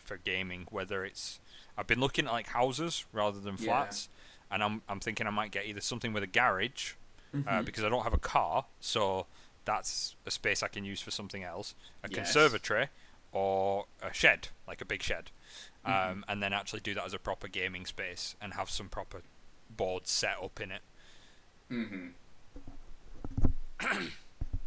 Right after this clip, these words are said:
Speaker 1: So yeah, I think that might be a, a good idea for the new place, and, I, and I'd quite like to have, like, a forty K option, uh, maybe a Mo-, Crisis Protocol, and maybe something I can swap in for fantasy stuff as well.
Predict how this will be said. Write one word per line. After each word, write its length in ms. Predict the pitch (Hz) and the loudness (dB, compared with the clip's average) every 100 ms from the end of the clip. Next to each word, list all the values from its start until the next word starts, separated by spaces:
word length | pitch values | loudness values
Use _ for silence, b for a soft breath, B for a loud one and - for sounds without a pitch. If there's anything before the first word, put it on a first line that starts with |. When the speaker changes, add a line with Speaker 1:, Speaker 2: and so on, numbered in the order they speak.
| - - | 0 2
Speaker 1:
So 140 | - | 10
yeah, 140 | 135 - B B B - | 10 10 B B B 2
I 40 | |
think 180 | - 139 | 4 6
that 120 | 117 | 6
might 200 | 107 98 | 6 4
be 140 | 101 95 | 2 2
a, 200 | 92 90 - - - - - - - - - - - | 2 0 -6 -14 -20 -20 -20 -20 -20 -20 -20 -8 -4
a 60 | 107 | 0
good 160 | 104 | 2
idea 260 | 95 92 87 | 4 4 0
for 120 | - | -2
the 60 | 90 | -6
new 140 | 90 | -6
place, 320 | - 90 - | -4 -2 -2
and, 100 | 95 | -6
I, 20 | 92 101 | -8 -6
and 120 | 92 | -8
I'd 80 | - | 2
quite 160 | 101 | 2
like 140 | 90 - | 2 0
to 80 | |
have, 80 | 90 | -2
like, 240 | 85 92 - - | -2 -4 -10 -12
a 40 | |
forty 280 | - 101 87 | -4 -4 -2
K 240 | - 95 90 | -4 -2 -2
option, 540 | - - 98 90 87 - - - - | -2 -2 -4 -4 -10 -12 -14 -20 -8
uh, 320 | 92 85 82 87 - 98 | -4 -4 -4 -8 -12 -10
maybe 280 | 92 87 85 | -8 -6 -8
a 80 | 78 - - - - | -10 -16 -20 -20 -10
Mo-, 120 | 107 - | -10 -8
Crisis 340 | - 92 - - | -2 0 0 -2
Protocol, 460 | 104 92 - 95 | 0 0 0 0
and 120 | 92 | 0
maybe 160 | 92 87 | -4 -6
something 200 | - 87 | -8 -8
I 40 | |
can 100 | - | -8
swap 320 | - 95 - 95 | -4 -4 -4 -8
in 100 | 90 | -10
for 120 | 98 | -8
fantasy 460 | - 87 - - | -8 -8 -8 -6
stuff 280 | 92 - 92 | -6 -8 -10
as 100 | 87 | -12
well. 180 | 85 | -12